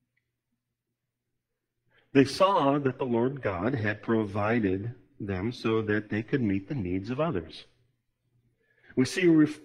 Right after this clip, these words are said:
Paul referring to this in, in Second Corinthians chapter eight when he says, "For I do not mean that others should be eased and you burdened,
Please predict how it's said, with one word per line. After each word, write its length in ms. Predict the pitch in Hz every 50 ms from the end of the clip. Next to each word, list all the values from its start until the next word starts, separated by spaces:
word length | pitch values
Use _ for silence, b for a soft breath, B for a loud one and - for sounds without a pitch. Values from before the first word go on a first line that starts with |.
| - - -
Paul 260 | - 147 151 180 196
referring 520 | 185 147 120 - - 131 120 117 117 110 110
to 120 | - 117
this 260 | 104 107 107 104 -
in, 140 | - 104 98 -
in 200 | - 127 110 110
Second 360 | - - 160 - - 135 131
Corinthians 480 | - - 139 120 110 - 117 107 98
chapter 440 | - - - 117 107 - 120 113 120
eight 160 | 135 143 135
when 100 | 127 113
he 80 | 110 107
says, 380 | 98 - - 110 104 104 101 - B B B B B B B
"For 180 | B - 156 139
I 100 | 135 143
do 220 | 135 139 185 233
not 240 | 262 262 233 214 -
mean 240 | 139 139 143 143 139
that 160 | 135 127 117
others 320 | 113 117 123 147 139 123
should 200 | - - 123 110
be 160 | 98 101 101 104 - -
eased 480 | 113 123 135 123 110 110 113 113 - -
and 160 | 104 98 95
you 200 | 98 107 120 120
burdened, 600 | 110 92 117 117 139 147 95 92 87 90 95 120